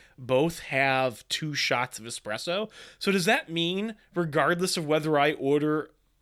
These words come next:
a, a medium or a large, I'm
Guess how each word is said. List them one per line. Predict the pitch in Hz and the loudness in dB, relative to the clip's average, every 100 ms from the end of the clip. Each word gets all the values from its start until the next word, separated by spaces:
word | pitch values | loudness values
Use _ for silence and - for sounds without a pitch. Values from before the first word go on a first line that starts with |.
| _ _ _ _ - | _ _ _ _ -14
a, | - | -6
a | 131 | -2
medium | 135 165 165 156 | 2 2 4 2
or | 139 | 2
a | |
large, | 147 214 127 107 120 - - - _ _ | 2 2 2 0 -4 -6 -10 -18 _ _
I'm | 180 190 | 0 0